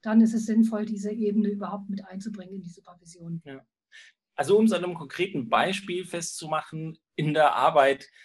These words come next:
Speaker 2: äh, mit einem Team, ähm, da hab ich, ähm, festgestellt, hier fallen so viele emotionale Begriffe. Ähm, das ist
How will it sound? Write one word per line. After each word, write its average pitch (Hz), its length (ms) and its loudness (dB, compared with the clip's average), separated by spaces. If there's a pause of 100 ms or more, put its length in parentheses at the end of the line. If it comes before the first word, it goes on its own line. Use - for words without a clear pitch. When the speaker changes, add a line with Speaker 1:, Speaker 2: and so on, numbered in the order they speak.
(360)
Speaker 2:
äh, 143 240 0
mit 160 240 -8
einem 143 320 -4
Team, 190 800 2 (160)
ähm, 143 500 -2 (680)
da 135 200 -2
hab 160 180 -2
ich, - 400 -12
ähm, 143 500 -6 (840)
festgestellt, - 880 -2
hier 156 300 -4
fallen 156 440 -2
so 139 260 -6
viele 170 380 -6
emotionale 147 760 -4
Begriffe. 147 680 -2 (560)
Ähm, 135 960 -4
das 147 220 -14
ist - 380 -14